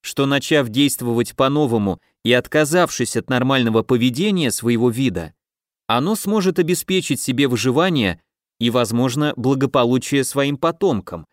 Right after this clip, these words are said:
кто знает. Так может появиться даже новый вид.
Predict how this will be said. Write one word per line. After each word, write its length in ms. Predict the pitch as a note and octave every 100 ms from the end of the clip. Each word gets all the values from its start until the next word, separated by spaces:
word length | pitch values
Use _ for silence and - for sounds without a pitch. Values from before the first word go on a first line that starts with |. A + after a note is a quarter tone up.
| _
кто 280 | - - G3+
знает. 500 | G#2 F#2+ E2 D#2+ - _ _ _ _ _
Так 240 | A2 C3+ F3+
может 320 | G#3+ G#3 G3+
появиться 540 | F#3 D#3+ D3+ F#3+ F#3+
даже 280 | D#3+ E3 D3+
новый 320 | D3 D3 D#3+
вид. 340 | C#3+ A#2+ -